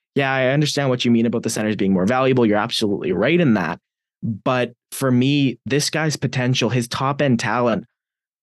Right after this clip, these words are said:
I think Cale Makar could hit a hundred points. Jason Robertson,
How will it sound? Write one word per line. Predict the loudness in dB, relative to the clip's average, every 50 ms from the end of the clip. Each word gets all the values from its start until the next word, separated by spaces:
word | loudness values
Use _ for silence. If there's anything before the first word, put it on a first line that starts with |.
| _ _ -4
I | -2 0
think | 2 2 2 2
Cale | 2 2 2
Makar | 2 0 0 0 -2 -2
could | 0 -2 -2 0
hit | 0 -2
a | 0
hundred | -2 -2 0 0 0 -2 -2
points. | -2 -2 0 0 0 -2 -4 -10 -12 _ _ _ _ _ _ _ _ _ _ _ _ _ _ _ _ _ _ _ _ _ _ -6
Jason | -2 0 2 2 2 2 2 2
Robertson, | 2 2 2 2 2 2 0 0 0 -2 0 -2 -2 -8